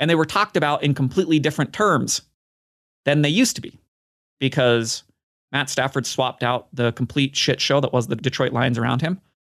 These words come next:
and said, Whew, you know, it's sweet having Sean McVay call plays. And you know, it's sweet having this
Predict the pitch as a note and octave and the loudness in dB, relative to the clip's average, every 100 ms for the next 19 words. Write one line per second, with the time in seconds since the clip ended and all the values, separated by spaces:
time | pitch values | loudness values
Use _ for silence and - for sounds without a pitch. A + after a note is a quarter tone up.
0 | _ - A2+ - A#2+ A2+ G3+ C#4 B2 B2+ | _ -8 -6 -2 -2 -2 -4 -4 -4 -2
1 | E3+ - - D#3 D3+ C3+ B2 C3 C3+ D3 | -4 -4 -6 -4 -2 0 0 0 0 -2
2 | D3+ A2+ - - - - - C3 C3+ C#3 | -2 -4 -6 -8 -8 -10 -6 0 2 0
3 | - D3+ C#3+ C#3 A#2+ - | -2 -4 0 0 0 -2